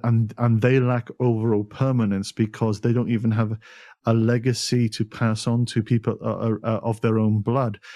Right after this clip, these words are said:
They simply pass it into their own Suli. And all trades and agreements changes when the Suli changes.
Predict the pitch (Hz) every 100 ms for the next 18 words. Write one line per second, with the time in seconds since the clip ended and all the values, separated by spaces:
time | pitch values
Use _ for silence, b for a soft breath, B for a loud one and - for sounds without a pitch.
0 | B - 120 - 127 117 113 - 123 107
1 | 110 113 110 113 113 107 110 107 - 139
2 | 123 98 110 B B B B - 113 110
3 | 110 107 - - 127 127 123 - 139 127
4 | 117 120 110 101 123 131 107 90 - -
5 | - - 135 135 135 104 95 - 107 110
6 | 113 - 160 131 110 - 107 98 95 -
7 | -